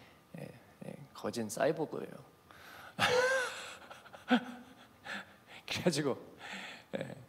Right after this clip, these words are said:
그래서 집에 있으면 이제 그게 이제 불편하니까 그걸 떼놓고 계시면 권사님이 힘들대요. 왜냐면 전혀 못 들으시니까. 예. 근데 그거를 착용하시면 너무 또 잘 들으세요.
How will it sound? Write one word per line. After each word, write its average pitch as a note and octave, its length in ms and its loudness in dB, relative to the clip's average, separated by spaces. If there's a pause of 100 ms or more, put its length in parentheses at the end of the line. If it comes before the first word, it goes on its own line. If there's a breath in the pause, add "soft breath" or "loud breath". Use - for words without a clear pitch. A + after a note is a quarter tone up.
그래서 C3+ 220 -4
집에 F3 260 12
있으면 E3+ 280 8
이제 C#3+ 100 8
그게 D3 200 8
이제 C3 180 6
불편하니까 D3 720 8
그걸 B2+ 340 4
떼놓고 F#3+ 360 8
계시면 B2+ 500 2
권사님이 C3+ 480 6
힘들대요. D3 480 4 (540 loud breath)
왜냐면 - 220 -8 (240)
전혀 C3 300 2
못 A#2+ 200 2
들으시니까. A#2+ 680 0 (360)
예. - 100 -12 (440)
근데 C3+ 120 6
그거를 D3+ 720 8 (380 loud breath)
착용하시면 D#3 640 6
너무 D3+ 180 6
또 D#3 100 2
잘 B2 240 2
들으세요. B2 340 0